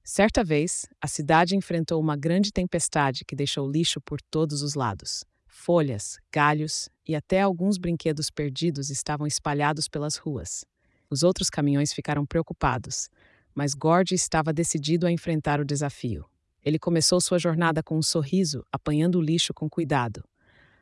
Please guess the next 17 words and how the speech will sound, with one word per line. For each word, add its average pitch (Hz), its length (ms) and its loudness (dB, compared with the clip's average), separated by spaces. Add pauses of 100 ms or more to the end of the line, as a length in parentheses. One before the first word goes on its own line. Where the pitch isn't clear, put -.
(120)
Ao 139 100 0
ver 156 220 4
Gord 156 380 4
trabalhando 143 480 2
com 139 160 -4
tanta 175 340 2
dedicação, 143 800 -2 (180)
os 147 160 -2
outros 170 260 0
caminhões 156 440 2
se - 100 -4
inspiraram 151 680 0 (100)
e 151 60 -4
se - 160 -2
juntaram 156 540 0
a 139 100 0
ele. 113 320 -4